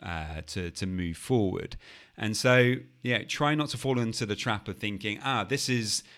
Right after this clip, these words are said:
this is solely on me. This is, this is, you know, I have this, uh, anxious or avoidant attachment style, and that's the reason why, you know, I'm struggling with this O C D." That's not always the case. It's probably part of it,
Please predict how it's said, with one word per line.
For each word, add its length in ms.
this 180
is 100
solely 500
on 220
me. 180
This 220
is, 200
this 300
is, 240
you 80
know, 220
I 100
have 260
this, 340
uh, 520
anxious 600
or 240
avoidant 440
attachment 540
style, 300
and 120
that's 220
the 60
reason 440
why, 380
you 120
know, 80
I'm 120
struggling 480
with 120
this 160
O 140
C 240
D." 260
That's 320
not 220
always 420
the 80
case. 340
It's 180
probably 480
part 440
of 160
it, 280